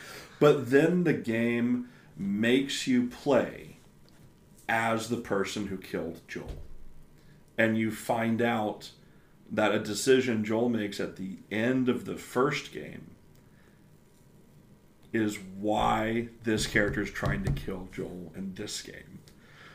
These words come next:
So really, it's one of those, like, when you, when it's set up, it was brilliant. Just like, "Oh man, that's really good." There are two things that a lot of fans were upset with.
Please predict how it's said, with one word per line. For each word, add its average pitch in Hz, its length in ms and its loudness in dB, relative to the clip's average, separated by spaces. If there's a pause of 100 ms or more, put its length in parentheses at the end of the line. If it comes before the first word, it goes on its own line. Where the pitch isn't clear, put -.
(160)
So 147 160 0
really, 254 300 8
it's 156 80 6
one 156 100 6
of 139 60 6
those, 117 120 6
like, 110 220 2
when 110 100 0
you, 107 200 0
when 107 100 -2
it's 101 140 -8
set 143 200 2
up, 127 200 0
it 98 80 -2
was 90 100 -10
brilliant. 98 640 -2 (100)
Just - 200 -6
like, - 280 -12
"Oh 120 200 -2
man, 101 260 -8
that's - 240 -6
really 90 300 -8
good." 82 320 -10 (920)
There 151 180 8
are 147 60 6
two 196 180 4
things 190 220 8
that 156 120 6
a 120 40 6
lot 123 240 6
of 120 80 2
fans 117 240 4
were 107 80 2
upset - 340 -4
with. - 240 -20